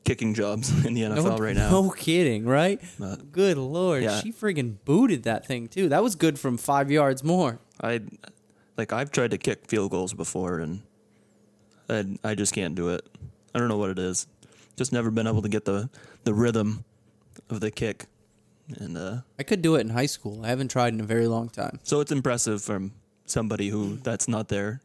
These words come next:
Speaker 1: you know, really their go-to. Like, yeah,
Speaker 2: It's a
Speaker 1: She, she
Speaker 2: completely
Speaker 1: kicks
Speaker 2: different
Speaker 1: balls.
Speaker 2: ball.
Speaker 1: Yeah, she kicks balls for a living, but you change the shape of it and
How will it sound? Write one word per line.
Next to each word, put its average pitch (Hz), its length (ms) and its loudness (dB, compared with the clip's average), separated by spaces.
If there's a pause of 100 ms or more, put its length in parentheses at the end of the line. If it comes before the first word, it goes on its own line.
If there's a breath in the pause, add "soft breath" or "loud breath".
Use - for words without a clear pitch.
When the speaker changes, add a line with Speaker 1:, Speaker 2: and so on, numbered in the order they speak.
Speaker 1:
you 107 60 -8
know, 98 240 -6 (960 soft breath)
really 110 240 0
their 98 160 -2
go-to. 104 560 -2
Like, 101 240 -6
yeah, 104 280 -4 (480 soft breath)
Speaker 2:
It's 135 240 -2
a - 20 0
Speaker 1:
She, - 100 2
she 139 60 0
Speaker 2:
completely 160 280 4
Speaker 1:
kicks - 160 0
Speaker 2:
different 131 220 4
Speaker 1:
balls. 127 140 2
Speaker 2:
ball. 139 300 2
Speaker 1:
Yeah, 107 140 -2
she 135 120 -2
kicks 151 220 0
balls 123 260 -2
for 101 120 -4
a 95 40 -2
living, 104 280 -4
but 101 220 -4
you 123 140 -4
change 120 320 0
the 107 80 0
shape 120 280 -2
of 104 120 -2
it 107 200 -2
and 113 240 -8